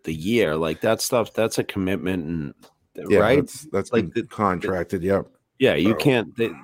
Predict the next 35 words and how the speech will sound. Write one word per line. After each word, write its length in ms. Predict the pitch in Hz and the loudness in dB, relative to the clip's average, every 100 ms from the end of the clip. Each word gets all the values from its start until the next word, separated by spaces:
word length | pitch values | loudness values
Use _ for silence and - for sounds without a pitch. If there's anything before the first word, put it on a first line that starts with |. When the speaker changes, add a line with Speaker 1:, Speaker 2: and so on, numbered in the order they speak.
| - - - 82 | -12 -12 -12 -8
Speaker 1:
I 60 | 101 | -2
mean, 160 | 113 110 | 2 4
I 60 | |
wouldn't 260 | 120 131 107 | 6 6 4
be 140 | 110 | 2
worried 340 | 98 104 104 101 | 4 6 6 4
about, 240 | 90 92 | 2 0
like, 240 | 90 85 | -2 -2
this 260 | 87 101 - | 0 0 0
year 240 | 95 95 | -2 0
if 140 | 92 - | -2 -4
you 60 | |
start 260 | 82 101 90 | -6 -2 -2
having 280 | 101 92 87 | -4 -6 -6
some 160 | 90 | -10
conversations. 920 | 82 104 90 80 113 107 98 90 85 - | -10 -6 -6 -4 0 0 0 -2 -4 -4
Like, 160 | 85 | -6
they 120 | - 101 | -6 -6
can't 260 | - 110 | -2 -2
just 180 | 98 90 | -2 -2
all 140 | 92 | 0
of 40 | 85 | 0
a 60 | |
sudden 300 | 85 101 85 | -2 -4 -2
yank 260 | 87 87 85 | -2 -4 -4
the 80 | 87 | -6
money 260 | 85 90 | -4 -4
for 140 | 85 80 | -4 -6
the 100 | 80 | -8
rest 240 | 80 - | -6 -8
of 60 | - | -10
the 80 | 73 | -6
year, 300 | 80 85 71 | 0 0 0
right? 280 | 76 87 | -2 -2
So 280 | - 78 67 | -4 -4 -4